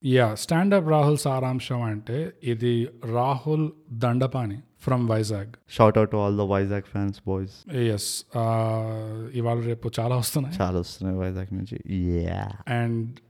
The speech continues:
Speaker 1: రాహుల్కి బేసిక్‌గా ఒక ప్రాబ్లం ఉంటుంది లైఫ్లో. వాడికి పెద్ద మోటివేషన్ లాగా ఏమి ఉండదు,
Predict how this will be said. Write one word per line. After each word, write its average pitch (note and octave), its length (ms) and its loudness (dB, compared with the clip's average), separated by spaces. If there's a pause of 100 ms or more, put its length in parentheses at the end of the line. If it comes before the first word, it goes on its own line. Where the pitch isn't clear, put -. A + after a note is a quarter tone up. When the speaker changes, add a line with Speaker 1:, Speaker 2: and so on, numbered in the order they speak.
Speaker 1:
రాహుల్కి F#3 400 4
బేసిక్‌గా D3+ 880 0
ఒక C3 200 -2
ప్రాబ్లం C3 340 2
ఉంటుంది A#2 300 -2
లైఫ్లో. A#2+ 600 -6 (180)
వాడికి B2 640 2 (880)
పెద్ద C3 160 0
మోటివేషన్ B2+ 680 2
లాగా A#2 260 0
ఏమి A2+ 240 0
ఉండదు, A2 560 -4